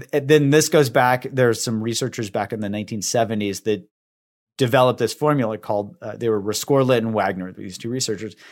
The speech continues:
And they basically said, you can get two things if you pay attention. One is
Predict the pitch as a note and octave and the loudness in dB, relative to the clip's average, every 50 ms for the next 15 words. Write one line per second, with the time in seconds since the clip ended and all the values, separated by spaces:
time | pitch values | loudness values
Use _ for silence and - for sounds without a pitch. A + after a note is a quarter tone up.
0 | - - - - - C#3 D3 D3+ C#3 F3+ G3+ F#3+ A3 G#3+ G#3+ F#3 D#3 C#3 - D#3+ | -20 -20 -14 -4 0 2 2 4 4 4 2 2 0 -2 0 0 0 0 2 2
1 | C#3 C3 B2 A#2 A#2 A2+ _ _ _ _ _ _ - - C#3 C3+ D3 C#3+ C3+ B2 | 4 4 4 4 2 -4 _ _ _ _ _ _ -2 0 2 2 4 4 4 2
2 | - - F#3 E3+ D3+ - C#3 A#2 G2 F#2+ G2+ G#2+ - - - A#2 - - A#2+ A#2 | 2 2 2 2 2 2 0 0 0 0 -6 -8 -10 -10 -8 -10 -6 -6 -6 -6
3 | - A#2 G#2+ G#2 G2+ - G2+ F#2+ - - F#2 - - - B2+ B2+ B2 B2+ B2+ A#2+ | -4 -2 -2 -2 -2 -6 -10 -12 -10 -12 -14 -14 -12 -4 0 2 2 2 2 2
4 | A2+ G#2+ - | 0 -2 -6